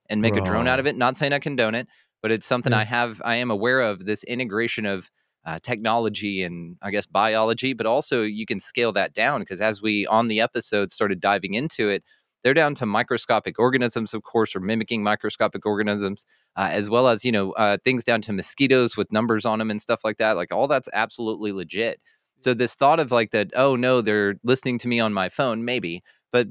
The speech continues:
Speaker 1: what about the swarm of mosquitoes that are government spy drones or, or flock of birds out your window that really can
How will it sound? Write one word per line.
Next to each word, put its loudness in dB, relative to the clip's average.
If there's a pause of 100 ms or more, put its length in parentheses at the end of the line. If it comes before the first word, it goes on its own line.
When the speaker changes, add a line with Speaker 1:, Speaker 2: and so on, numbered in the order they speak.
Speaker 1:
what 0
about 2
the -6
swarm -2
of -2
mosquitoes 0
that -2
are -2
government -2
spy 0
drones -2
or, 2
or -2
flock 0
of -4
birds 2
out 2
your 0
window 2
that 0
really 4
can -4